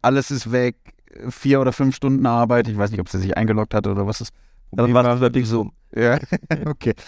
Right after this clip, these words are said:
Speaker 1: Das war, äh, schon, also von daher ist es ja total spannend rauszufinden, wie kann man's besser machen. Und vor allem bei euch ist ja die, dann die Situation,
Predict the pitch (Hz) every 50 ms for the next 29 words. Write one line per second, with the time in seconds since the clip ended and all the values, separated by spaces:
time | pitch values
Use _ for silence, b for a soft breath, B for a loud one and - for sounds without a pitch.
0 | B 113 - 120 98 110 110 110 113 113 113 117 120 120 113 110 110 110 117 113
1 | - 123 123 131 - 123 120 107 123 123 131 131 156 151 123 135 123 - 127 -
2 | - 131 139 143 - - 131 143 156 147 - 123 143 - - 135 - 156 147 -
3 | 139 135 131 - 135 127 120 - - 143 - 135 110 110 107 117 113 113 - 117
4 | 110 123 131 - B B B B - - 107 117 139 143 143 120 139 131 123 117
5 | 117 120 107 - 120 120 123 123 113 123 104 123 123 117 113 - - 123 120 123
6 | 123